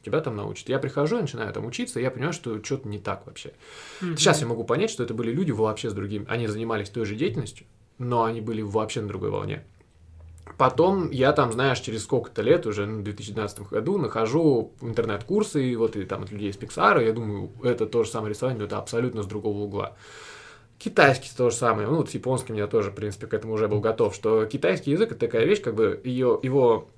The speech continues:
Speaker 1: можно изучать более потребительским образом. Ну, вот язык да язык, то есть не, тебе не, вот мне языки не столько нравится учить, сколько мне интересно их тоже выучить, как бы и говорить на нем.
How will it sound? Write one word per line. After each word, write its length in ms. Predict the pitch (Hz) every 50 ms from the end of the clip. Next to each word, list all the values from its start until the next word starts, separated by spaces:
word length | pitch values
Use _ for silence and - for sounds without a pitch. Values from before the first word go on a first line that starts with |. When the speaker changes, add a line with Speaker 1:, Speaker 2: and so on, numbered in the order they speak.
| -
Speaker 1:
можно 460 | - 147 - 135 143 143 127 117 120
изучать 320 | 113 113 - 139 123 - - - _ _ _ _ _ _ _ _ -
более 320 | 131 127 123 139 127 117
потребительским 640 | 117 - - 143 143 196 226 - - - - 113 117
образом. 380 | 113 101 98 95 92 98 - - _ -
Ну, 140 | 226 233 214
вот 100 | 156 -
язык 260 | 127 135 165 240 208
да 80 | 147 123
язык, 260 | 117 113 113 117 - -
то 100 | 104 98
есть 220 | 98 - - - _ -
не, 140 | - 139 156
тебе 340 | 156 - - - 165 165 170
не, 80 | 175 175
вот 220 | 151 - 131 143
мне 120 | 147 196 226
языки 420 | 208 156 131 135 147 147 139 160 151
не 80 | 147
столько 220 | 143 180 165 139 135
нравится 280 | 139 135 127 - 147
учить, 200 | 151 151 240 226 -
сколько 200 | - 123 - 123
мне 80 | 123 117
интересно 300 | 135 131 120 110 110 101
их 60 | 101
тоже 200 | 120 107 104 104
выучить, 480 | 117 185 226 240 226 - 180 147 -
как 160 | - 131 117 104
бы 80 | 117 127
и 40 | 131
говорить 320 | 123 120 120 117 110 -
на 80 | 104 104
нем. 220 | 104 104 104 -